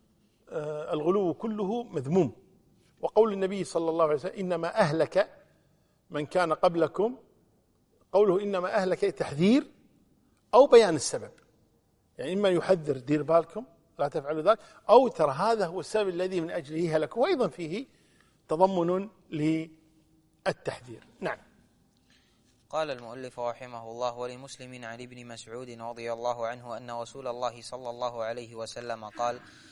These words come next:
Speaker 2: 'هلك المتنطعون'"، قالها ثلاثة.
Speaker 1: نعم، يعني هلك المتنطعون، هلك المتنطعون، هلك المتنطعون.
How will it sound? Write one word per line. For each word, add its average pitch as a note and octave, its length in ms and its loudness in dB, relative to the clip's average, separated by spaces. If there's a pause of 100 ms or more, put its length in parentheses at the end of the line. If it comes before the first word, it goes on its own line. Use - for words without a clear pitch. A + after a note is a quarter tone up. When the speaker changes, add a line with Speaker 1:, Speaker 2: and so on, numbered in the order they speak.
(260)
Speaker 2:
'هلك C#3 340 -4
المتنطعون'"، A#2 1200 -12 (240)
قالها A#2 440 -4
ثلاثة. A2 600 -10 (100)
Speaker 1:
نعم، E3+ 280 -4 (220)
يعني D3+ 180 -6
هلك F3+ 280 2
المتنطعون، D3+ 840 -4
هلك D#3+ 260 -2
المتنطعون، D3+ 760 -8
هلك E3 220 -4
المتنطعون. A2+ 580 -14